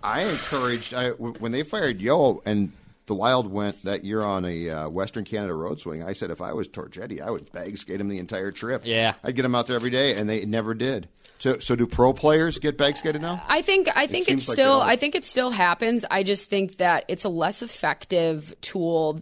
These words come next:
Speaker 3: that can be used.
Speaker 1: Sure.
Speaker 3: Ten, fifteen years ago, you could ba-, like, people, it sucks to get bag skated. If, and for any, any of our listeners that have been in, uh, through it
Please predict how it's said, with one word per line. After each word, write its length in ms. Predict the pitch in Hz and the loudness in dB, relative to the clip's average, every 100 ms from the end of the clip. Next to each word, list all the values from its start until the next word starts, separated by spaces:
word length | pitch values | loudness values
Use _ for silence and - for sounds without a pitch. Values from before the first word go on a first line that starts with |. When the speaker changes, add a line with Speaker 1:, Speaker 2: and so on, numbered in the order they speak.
| - | -12
Speaker 3:
that 280 | - 170 - | -2 -2 -2
can 220 | - 196 | -2 0
be 80 | 170 | 0
used. 460 | 156 156 104 110 170 | -2 -4 -6 -6 -8
Speaker 1:
Sure. 140 | - - | -10 -2
Speaker 3:
Ten, 260 | 247 254 | 0 2
fifteen 320 | 247 233 226 | 0 -2 0
years 220 | 196 196 170 | 2 2 2
ago, 140 | 170 | 0
you 180 | 170 196 | 0 -4
could 160 | 202 | -2
ba-, 160 | 185 175 - | -2 -2 -2
like, 260 | 175 170 | -4 -4
people, 560 | - 214 202 190 165 - - | -6 -4 2 2 2 -2 0
it 140 | - | 0
sucks 420 | - 247 214 - | 2 4 2 0
to 60 | 185 | -4
get 180 | 175 165 | -4 -2
bag 280 | 160 139 160 | -2 -2 -2
skated. 320 | 160 156 160 | -2 -2 -4
If, 80 | 156 | -6
and 360 | 170 151 196 | -8 -2 -2
for 140 | 190 202 | 0 2
any, 160 | 185 180 180 | 2 2 2
any 160 | - 190 | 2 0
of 40 | |
our 100 | 175 170 | 2 0
listeners 320 | 170 170 165 | -2 -2 -2
that 80 | 160 | -2
have 80 | 151 | -2
been 120 | 160 | -2
in, 220 | 160 147 - | -2 -4 -4
uh, 300 | 170 156 143 | 0 0 0
through 280 | - 175 143 | -4 -2 -2
it 160 | 113 | -4